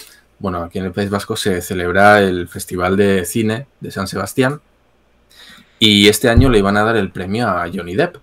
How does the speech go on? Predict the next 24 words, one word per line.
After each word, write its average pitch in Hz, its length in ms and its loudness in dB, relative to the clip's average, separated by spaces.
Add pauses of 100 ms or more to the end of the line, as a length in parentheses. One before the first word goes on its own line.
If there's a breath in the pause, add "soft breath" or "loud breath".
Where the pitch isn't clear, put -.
(640)
Y 90 80 -10
como 90 260 -4
todos 123 200 2
sabemos, 139 720 0
Johnny 92 200 -4
Depp 117 280 0 (600)
ha 90 240 0
tenido 107 460 -2
pleitos 107 520 -4
con 95 180 -6
Amber 90 360 -4
Heard, 151 280 -2
que 98 160 -14
es 101 60 -12
su, 90 560 -6
su - 160 -8
exmujer 120 500 -2
a 113 40 2
estas 110 240 -8
alturas, 131 480 0
si 104 100 -10
no 95 120 -6
me 95 100 -8
equivoco. 120 560 -6